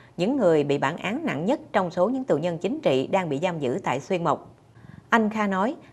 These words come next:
anh Diệu không bao giờ mặc áo tù nên họ không cho gia đình gặp mặt. Anh Diệu nhắn gia đình đừng đi thăm, hãy lên tiếng mạnh mẽ hơn nữa cho anh Diệu. Ông Trần Huỳnh Di Thức năm nay bốn mươi chín tuổi, vốn là một doanh nhân thành đạt, nhưng đã tham gia vận động dân chủ hóa Việt Nam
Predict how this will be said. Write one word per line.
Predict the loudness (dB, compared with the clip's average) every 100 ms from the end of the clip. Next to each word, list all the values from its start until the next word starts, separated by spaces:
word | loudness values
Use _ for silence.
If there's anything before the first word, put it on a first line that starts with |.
| -2
anh | 2 4
Diệu | 4
không | 2 0
bao | 2
giờ | 4 4 4
mặc | 0 -2
áo | -4 4
tù | 6 6 2 -8 2
nên | 4 4
họ | 2 2
không | 0 -2 0
cho | 0
gia | 2
đình | 2 2
gặp | -2 -2
mặt. | -4 -4 -14 -20 0
Anh | 0 2
Diệu | 2 0
nhắn | -2 -2
gia | 2
đình | 4 4 0 0
đừng | 2 4
đi | 0
thăm, | 0 -2 -4 -6 -16 -2
hãy | 0
lên | 2 0
tiếng | 0 0
mạnh | -2 -2
mẽ | -2
hơn | -2 0
nữa | 0 0
cho | -2
anh | -2 0
Diệu. | 2 0 -2 -16 -20 -20 -20 0
Ông | 2 4
Trần | 2 2
Huỳnh | -2 0
Di | -2
Thức | 0 -4 -4
năm | -2
nay | -2 0
bốn | -2
mươi | 0
chín | -2 0
tuổi, | 2 2 0 -8 -16 0
vốn | 2 2
là | 0
một | -2 -4
doanh | -4 -2
nhân | -2 -4
thành | -6 -2
đạt, | -2 -2 -10 -8 2
nhưng | 2 2
đã |
tham | -4 -4 -2
gia | -2
vận | -2 -2
động | 0 0 0
dân | -2
chủ | -2 -4
hóa | -4 -4 -2
Việt | -2
Nam | 0 -2